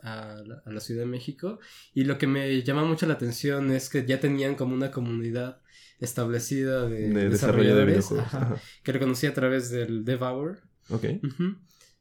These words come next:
Speaker 1: Y sí, es algo que me, me llamó mucho la atención, entonces yo dije
Speaker 2: ¿Y desde
Speaker 1: Ujú.
Speaker 2: antes de venirte ya es-, ya existía Radish Box?
Speaker 1: Mm, antes de venirme, sí.
Speaker 2: ¿Sí?
Speaker 1: Sí, existió como por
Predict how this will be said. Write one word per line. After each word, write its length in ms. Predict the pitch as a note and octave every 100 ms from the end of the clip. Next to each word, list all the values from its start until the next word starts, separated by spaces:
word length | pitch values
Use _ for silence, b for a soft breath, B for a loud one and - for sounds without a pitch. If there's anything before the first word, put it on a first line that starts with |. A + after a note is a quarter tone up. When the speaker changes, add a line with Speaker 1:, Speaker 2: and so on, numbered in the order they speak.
| _ _
Speaker 1:
Y 800 | A#2+ A#2+ A#2+ A#2+ A#2 A#2 A#2 C3
sí, 160 | - D3+
es 120 | C#3+
algo 180 | C#3+ D3+
que 120 | B2+
me, 320 | A#2 A2 A2 A2
me 160 | A#2+
llamó 180 | B2+ C#3
mucho 240 | D#3 -
la 80 | B2
atención, 460 | A2+ A#2 - C3 A#2+
entonces 380 | A#2+ A#2 A#2+ A2+
yo 80 |
dije 420 | A2+ A2+ A2+ G#2+ _
Speaker 2:
¿Y 80 | C#3
desde 220 | D3 D3+
Speaker 1:
Ujú. 60 | F3+
Speaker 2:
antes 180 | A3+ G3
de 80 | D3+
venirte 420 | A2 A2+ B2 D#3
ya 120 | C3 B2
es-, 140 | A#2+
ya 140 | - A2+
existía 560 | A2+ A#2 A#2 A2+ B2 - -
Radish 280 | A2+ A2+ E3+
Box? 340 | B3 - - _ _ _ -
Speaker 1:
Mm, 420 | C3+ B2+ B2 B2+
antes 260 | C3+ C3 B2
de 80 | C3
venirme, 220 | F3 F#3
sí. 320 | G3 G3+ - _
Speaker 2:
¿Sí? 240 | - E3 - -
Speaker 1:
Sí, 140 | F#3
existió 440 | F#3+ D3 - D#3+
como 300 | D#3+ D3+ B2
por 380 | - B2 A#2+ A#2